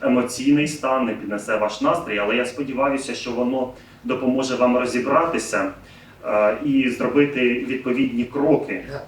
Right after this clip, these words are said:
які допоможуть вам глибше поклонятися Господу і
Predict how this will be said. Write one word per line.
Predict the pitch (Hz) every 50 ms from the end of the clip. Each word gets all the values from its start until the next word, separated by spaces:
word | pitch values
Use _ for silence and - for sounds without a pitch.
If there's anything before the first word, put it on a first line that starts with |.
| - - - - - - - -
які | 113 110 113 - 123 123 120 120 123
допоможуть | 131 127 131 143 147 151 156 143 143 135 -
вам | 123 131 127 123 - - - - - -
глибше | - 117 117 123 143 151 - - - 117
поклонятися | - 120 110 113 113 110 110 110 113 110 110 - - - -
Господу | - 131 156 151 - - 120 107 107 113 113
і | 120 120 127 117 113 113 110 110